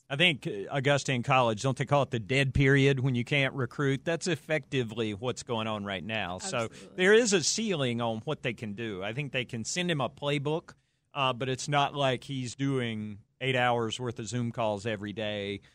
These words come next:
Speaker 1: with Ben McAdoo or anything, 'cause as far as I know, Ben McAdoo could be sitting on a beach with his feet in the sand enjoying a cold one right now. I mean, uh, so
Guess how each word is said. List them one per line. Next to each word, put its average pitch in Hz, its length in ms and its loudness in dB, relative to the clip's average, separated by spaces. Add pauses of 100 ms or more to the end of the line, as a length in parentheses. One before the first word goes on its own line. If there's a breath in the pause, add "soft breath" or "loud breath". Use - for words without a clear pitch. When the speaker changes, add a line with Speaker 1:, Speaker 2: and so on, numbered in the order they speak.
(160 soft breath)
Speaker 1:
with 135 200 -6
Ben 120 180 -4
McAdoo 113 580 -4
or 98 40 -10
anything, 101 400 -12
'cause 110 260 -8
as 117 100 -12
far 196 220 2
as 160 140 0
I 190 180 4
know, 120 460 0
Ben 135 240 -6
McAdoo 131 560 0
could 160 180 -6
be 139 140 -2
sitting - 280 -4
on 117 160 -4
a 110 40 -4
beach 120 340 -4
with 113 80 -10
his 98 160 -14
feet 139 400 -4 (320)
in 131 140 -4
the 110 80 -2
sand 113 560 -2
enjoying 120 400 -4
a 98 60 -8
cold 147 340 0
one 82 180 -6
right 78 240 -10
now. 76 320 -10
I 90 140 -10
mean, 113 420 -8
uh, 135 80 -12 (220)
so 131 420 -2